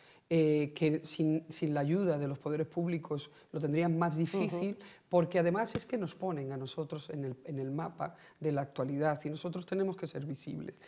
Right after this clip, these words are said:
Speaker 1: a través de este tipo de, de actividad y de iniciativas.
Speaker 2: Alcaldesa, una pregunta, ¿cuántos habitantes, eh, tiene Pontellas? ¿Que son tres mil? Más o
Speaker 1: No.
Speaker 2: menos, dos mil. Me, me, me apuntan por
Speaker 1: Sí.
Speaker 2: aquí que tengo un regidor,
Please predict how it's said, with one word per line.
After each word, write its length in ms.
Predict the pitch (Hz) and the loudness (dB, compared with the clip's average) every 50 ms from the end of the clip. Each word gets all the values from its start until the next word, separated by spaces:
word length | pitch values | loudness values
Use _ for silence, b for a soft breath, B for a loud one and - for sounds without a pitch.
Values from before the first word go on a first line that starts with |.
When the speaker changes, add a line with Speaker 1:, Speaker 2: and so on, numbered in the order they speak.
| B B B | B B B
Speaker 1:
a 100 | - 143 | -4 -2
través 300 | - 147 139 143 147 143 | 0 0 0 0 0 0
de 80 | 170 | -2
este 200 | 156 160 - 151 | -2 -2 -6 -6
tipo 280 | 139 - 151 139 - 143 | -4 -4 -6 -4 -4 -4
de, 220 | 135 131 131 135 - | -4 -4 -4 -6 -6
de 160 | 165 143 135 | -6 -6 -6
actividad 400 | 147 139 - 139 131 131 143 147 | -6 -6 -4 -4 -2 0 0 -2
y 60 | 151 | 0
de 120 | 151 151 | 0 0
iniciativas. 800 | 147 139 135 135 - - - - - - - - - - - _ | 0 -2 -2 -4 -8 -12 -12 -12 -12 -12 -12 -14 -20 -20 -20 _
Speaker 2:
Alcaldesa, 400 | - 175 175 180 180 170 180 165 - | -10 -6 -4 -2 -2 -2 -4 -6 -6
una 120 | 202 214 202 | -6 -6 -6
pregunta, 460 | - 202 180 180 180 185 - 202 190 | -6 -6 -6 -4 -6 -4 -6 -6 -6
¿cuántos 600 | - 180 190 190 196 226 226 226 226 - - - b b b b b _ | -4 -6 -6 -6 -6 -6 -8 -8 -8 -10 -14 -18 b b b b b _
habitantes, 840 | 208 202 202 180 180 - 190 185 190 175 - 180 175 - - - b b b b b b b _ | -2 -2 -2 -4 -4 -2 -2 -2 -2 -4 -2 -4 -4 -4 -6 -14 b b b b b b b _
eh, 180 | 196 196 185 175 | 0 0 0 0
tiene 200 | 190 196 196 185 | -2 -4 -4 -4
Pontellas? 480 | 190 185 185 175 185 170 160 165 165 | -4 -6 -6 -4 -4 -2 -2 -4 -4
¿Que 80 | - 190 | -6 -6
son 160 | - 202 180 | -4 -4 -4
tres 240 | 170 175 170 160 - | -2 -2 -4 0 0
mil? 240 | 214 262 339 370 - - _ _ _ _ _ _ _ _ _ _ _ _ _ _ _ _ _ _ _ _ _ _ | 0 0 -2 -6 -10 -16 _ _ _ _ _ _ _ _ _ _ _ _ _ _ _ _ _ _ _ _ _ _
Más 180 | 185 196 190 - | -4 -2 0 2
o 60 | - | 4
Speaker 1:
No. 60 | - | 4
Speaker 2:
menos, 340 | - 262 285 262 196 175 175 | 6 6 6 4 2 2 2
dos 300 | 202 220 220 - - 233 | 2 2 2 2 2 4
mil. 380 | 247 277 302 294 233 190 180 | 6 8 8 8 8 6 6
Me, 200 | 190 185 190 190 | 6 6 6 8
me, 200 | 196 190 196 202 | 8 8 8 8
me 100 | 208 202 | 10 8
apuntan 400 | 202 196 220 262 269 262 294 277 | 8 8 8 4 8 8 8 8
por 140 | 240 254 254 | 8 10 10
Speaker 1:
Sí. 40 | 254 | 10
Speaker 2:
aquí 200 | 240 233 254 254 | 8 8 4 4
que 100 | 262 240 | 4 2
tengo 200 | - 233 233 233 | 4 4 4 4
un 100 | 240 233 | 4 6
regidor, 760 | 233 233 233 226 226 - - 226 226 220 226 226 233 262 247 | 6 6 6 4 2 0 0 0 4 6 8 8 8 8 6